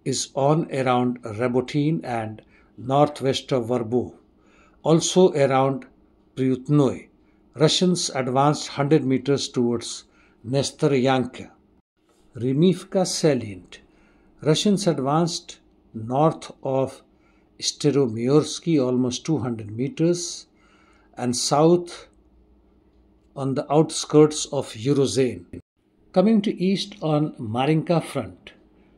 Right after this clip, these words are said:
fight is on, on Paraskovivka, Kostiantynivka direction, and Russians advance towards Iskrayana Gully.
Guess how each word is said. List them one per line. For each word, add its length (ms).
fight 460
is 300
on, 440
on 360
Paraskovivka, 1300
Kostiantynivka 2000
direction, 640
and 380
Russians 480
advance 520
towards 580
Iskrayana 1160
Gully. 360